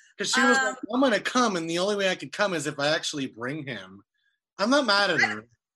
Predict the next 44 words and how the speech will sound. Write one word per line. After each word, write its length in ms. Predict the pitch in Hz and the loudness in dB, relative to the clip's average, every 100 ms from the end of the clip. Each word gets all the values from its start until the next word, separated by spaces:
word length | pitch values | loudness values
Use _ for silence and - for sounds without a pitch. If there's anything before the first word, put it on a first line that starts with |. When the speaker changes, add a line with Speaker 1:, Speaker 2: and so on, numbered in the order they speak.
| _ 359 | _ 4
Speaker 2:
I 60 | |
don't 140 | 539 427 | 4 4
understand. 500 | 427 480 392 381 - | 2 2 2 2 2
'Cause 80 | 330 | 2
I'm 140 | 330 | 4
like, 320 | 330 311 269 277 | 4 4 2 -4
"You 300 | 247 302 294 | -2 0 0
can't 340 | - 294 311 302 | 0 0 2 -2
afford 340 | 285 285 262 | -2 0 2
a 40 | |
babysitter? 580 | 233 247 262 - 320 311 330 | 2 0 0 -2 -4 -6 0
Who's 200 | 320 330 | 2 2
with 120 | 294 | -2
the 120 | 262 | -4
other 160 | 269 269 | -2 -4
two 160 | 254 226 | -4 -6
kids?" 380 | 233 175 - | -4 -4 -4
Like, 180 | 214 220 | -8 0
Speaker 1:
I 60 | 208 | 4
Speaker 2:
I 60 | |
don't 100 | 294 | 4
Speaker 1:
think 60 | 285 | 2
Speaker 2:
even 140 | 262 262 | -4 -10
Speaker 1:
she's 220 | 294 262 | -8 0
Speaker 2:
see 60 | |
why 60 | 262 | 2
Speaker 1:
too 40 | 254 | 2
Speaker 2:
that's 180 | 220 247 | 0 -2
Speaker 1:
little, 220 | 233 196 | -2 0
like, 200 | 170 156 | -2 -2
she 280 | - - 202 | -6 -4 -4
might 260 | 185 190 208 | 0 0 0
have 160 | 202 202 | -2 -2
to, 60 | |
like, 240 | 185 165 143 | -4 -4 -4
stick 300 | - 190 180 | -8 -8 -6
her 100 | 160 | -6
boob 300 | 127 165 170 | -4 -4 -2
in 100 | 147 | -4
his 180 | 135 117 | -4 -6
mouth 380 | 123 123 123 127 | -6 -6 -6 -8
at 100 | 127 | -12
one 200 | 131 127 | -10 -10
point 420 | 117 131 120 120 | -10 -10 -8 -10